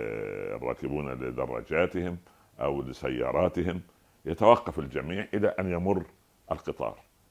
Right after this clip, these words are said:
كان زمان الأول في بوابة تغلق ال-، الحركة من هنا ومن هناك،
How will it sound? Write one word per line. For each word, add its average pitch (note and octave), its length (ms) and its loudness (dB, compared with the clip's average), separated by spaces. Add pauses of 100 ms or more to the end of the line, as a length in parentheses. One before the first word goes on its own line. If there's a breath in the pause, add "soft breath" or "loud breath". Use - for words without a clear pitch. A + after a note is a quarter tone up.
(280)
كان F#2 180 0
زمان A#2 280 2
الأول A2+ 300 6
في G#2+ 140 -2
بوابة G2 520 8 (380 soft breath)
تغلق G#2 600 8 (400)
ال-، C#2 1300 0
الحركة F2+ 460 4
من D2+ 160 -4
هنا F#2 260 0
ومن D#2+ 180 -4
هناك، C#2+ 340 -6